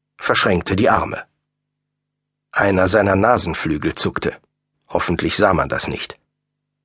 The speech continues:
Wieder faltete Eduardo die Hände. Johns Führerschein war inzwischen bei Alberto angelangt, der ihn wohlwollend nickend betrachtete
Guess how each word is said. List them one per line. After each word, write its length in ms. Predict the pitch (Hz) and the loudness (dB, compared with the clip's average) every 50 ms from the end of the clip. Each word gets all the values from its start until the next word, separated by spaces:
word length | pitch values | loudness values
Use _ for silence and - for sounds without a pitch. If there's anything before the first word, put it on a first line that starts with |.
| _ _ _ _ _ _ _ _ _ _ _ _ _ _ _ - | _ _ _ _ _ _ _ _ _ _ _ _ _ _ _ -2
Wieder 360 | 131 175 185 - - 104 95 | 0 2 2 4 4 2 2
faltete 500 | - - 117 101 104 101 - 107 - 120 | 2 2 2 2 2 2 0 -2 0 0
Eduardo 600 | 107 110 107 110 104 101 95 90 85 85 95 98 | 0 2 4 4 4 4 2 0 -2 -2 0 0
die 100 | 110 110 | 0 0
Hände. 460 | 87 82 82 76 76 76 - - - _ _ _ _ _ _ _ _ _ - - - - - - | 0 -2 -4 -4 -6 -10 -12 -14 -14 _ _ _ _ _ _ _ _ _ -18 -16 -14 -14 -6 -2
Johns 320 | - 131 160 160 160 - | 2 2 4 2 2 0
Führerschein 680 | - - 185 180 160 151 156 139 - 151 143 143 143 131 | 0 2 2 4 4 4 2 2 2 2 4 4 4 4
war 100 | 135 127 | 4 2
inzwischen 540 | - 117 110 - - 120 - - 131 117 113 | 2 0 -2 0 0 0 2 2 2 2 4
bei 160 | 117 113 - | 4 4 4
Alberto 480 | - 131 127 113 101 92 82 - - - | 2 0 2 0 -2 -2 -2 -4 -2 -2
angelangt, 640 | - 110 92 92 90 98 98 90 90 90 85 - - - - - - - - - - | -2 -2 -2 -2 0 0 2 2 2 0 -2 -6 -12 -12 -16 -14 -16 -18 -20 -4 -2
der 120 | - 101 | 0 0
ihn 200 | 95 98 98 90 | 2 2 0 2
wohlwollend 720 | 101 131 135 135 127 107 - 117 117 113 110 110 101 - - | 4 4 4 4 4 4 4 4 4 4 4 2 0 0 0
nickend 380 | 110 110 110 - 107 92 87 | 0 0 0 0 -2 -2 0
betrachtete 720 | - 90 - - 117 113 - - - 113 104 - 110 101 98 | -2 -4 -2 0 0 0 0 0 -2 -2 2 4 2 2 2